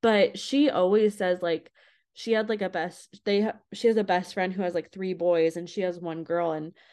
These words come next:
sh-, they kinda just raised them together like they were siblings, and, like, they both go to, like, her and one of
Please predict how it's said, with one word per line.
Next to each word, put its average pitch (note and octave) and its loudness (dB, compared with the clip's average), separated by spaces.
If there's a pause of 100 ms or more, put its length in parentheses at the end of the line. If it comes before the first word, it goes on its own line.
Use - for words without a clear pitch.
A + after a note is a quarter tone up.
(280)
sh-, - -16
they G3 2
kinda G3 0
just C#4 -2
raised F3 -2
them G3 -4
together F3 -2
like D#3+ -6
they E3 -2
were D#3 -6
siblings, E3 -6
and, F3+ -8
like, E3 -6
they F3+ -2
both F3 -4
go G3 -2
to, F3 -4 (200)
like, F3+ -4 (760)
her G3+ 2
and F3+ 0
one F3+ -2
of F3 -2